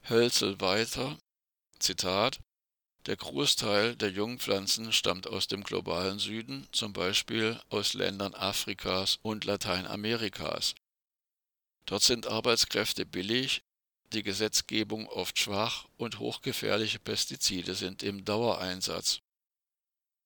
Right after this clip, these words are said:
Besonders die Arbeiterinnen und Arbeiter auf den Plantagen sind dieser Gefahr ausgesetzt.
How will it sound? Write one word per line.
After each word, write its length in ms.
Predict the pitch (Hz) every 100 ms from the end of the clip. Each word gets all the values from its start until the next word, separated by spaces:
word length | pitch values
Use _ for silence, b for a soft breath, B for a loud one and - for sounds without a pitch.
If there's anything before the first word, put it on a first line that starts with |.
| _ _
Besonders 480 | 104 107 120 135 131
die 140 | -
Arbeiterinnen 720 | 98 104 110 110 110 107 107
und 160 | 107 104
Arbeiter 520 | 104 110 120 117 120
auf 140 | 107 -
den 200 | 110 104
Plantagen 840 | 107 107 101 92 104 117 113 - -
sind 280 | 110 95 -
dieser 240 | - 98
Gefahr 500 | 107 - 107 92 90
ausgesetzt. 840 | 85 82 - - 80 67 - -